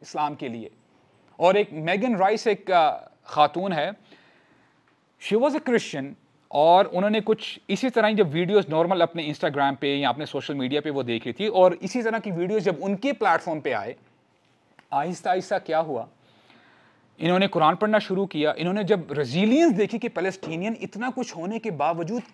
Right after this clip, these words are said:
क्या वो मोटिवेटिंग इफेक्ट है कि ये फिर भी अल्हम्दुलिल्लाह कह रहे हैं, अल्लाह ताला का शुक्र है।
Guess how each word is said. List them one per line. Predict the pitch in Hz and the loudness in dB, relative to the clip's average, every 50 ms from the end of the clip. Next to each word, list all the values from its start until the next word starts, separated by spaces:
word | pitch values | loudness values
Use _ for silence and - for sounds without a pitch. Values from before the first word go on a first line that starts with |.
| _ _ - | _ _ -6
क्या | 180 190 196 214 240 269 | -2 0 2 2 2 2
वो | 277 254 277 | 0 0 2
मोटिवेटिंग | 247 214 208 220 220 254 233 175 147 165 170 202 269 285 254 | 2 2 2 2 2 0 0 0 2 0 2 2 0 -2 -2
इफेक्ट | - - 202 196 202 - | -2 -2 -4 -4 -4 -6
है | 170 170 214 254 285 - - - - - - - - _ | -6 -4 -4 -4 -6 -10 -20 -20 -20 -20 -20 -20 -12 _
कि | - 247 | -2 0
ये | 247 269 | 0 0
फिर | - - - 269 254 | 0 -2 -4 -4 0
भी | 247 294 294 262 - - - | 2 2 2 0 -2 -6 -4
अल्हम्दुलिल्लाह | - - - - 254 247 262 254 254 226 220 208 214 208 | -4 -2 -2 0 0 0 2 2 2 0 2 4 2 2
कह | 208 196 165 160 156 | 2 2 0 0 0
रहे | 151 147 | -2 -2
हैं, | 127 113 110 - _ _ _ _ _ _ _ _ _ _ - | -6 -8 -10 -14 _ _ _ _ _ _ _ _ _ _ -10
अल्लाह | 175 196 214 | -6 -6 -4
ताला | 214 233 233 233 | -2 0 -2 0
का | 226 233 | -2 -2
शुक्र | 226 - 220 202 - 226 208 | -6 -6 -6 -6 -6 -6 -6
है। | 180 139 123 | -6 -8 -12